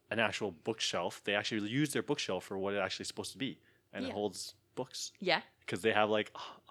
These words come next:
Speaker 1: tons of books. I, I own five books now.
Speaker 2: <laughs>
Speaker 1: Yeah. Five books. I have lots of magazines.
Speaker 2: Yeah.
Speaker 1: 'Cause I, I used to have this habit of buying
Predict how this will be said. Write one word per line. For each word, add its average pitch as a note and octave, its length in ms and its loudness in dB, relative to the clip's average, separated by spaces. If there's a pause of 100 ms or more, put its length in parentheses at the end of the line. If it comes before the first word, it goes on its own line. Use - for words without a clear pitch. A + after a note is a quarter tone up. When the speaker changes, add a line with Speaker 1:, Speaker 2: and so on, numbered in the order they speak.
(120)
Speaker 1:
tons A2+ 300 -2
of G#2+ 80 -4
books. - 380 -4 (840)
I, F#2 320 2 (380)
I A2+ 160 4
own D3+ 340 2 (400)
five - 300 -2
books F#2 260 -4
now. C3+ 220 -4 (440)
Speaker 2:
<laughs> - 600 2
Speaker 1:
Yeah. G#2+ 200 0 (640)
Five A2+ 160 6
books. A2+ 140 0
I B2 60 10
have A2 100 10
lots A#2 160 8
of G#2 40 -2
magazines. G#2 500 0
Speaker 2:
Yeah. F#3 160 2 (460)
Speaker 1:
'Cause - 100 -2
I, F2+ 160 4
I F2 120 -2
used G2 180 0
to - 60 4
have F2+ 100 2
this E2 100 -6
habit F2+ 220 0
of D#2 80 -10
buying E2+ 340 0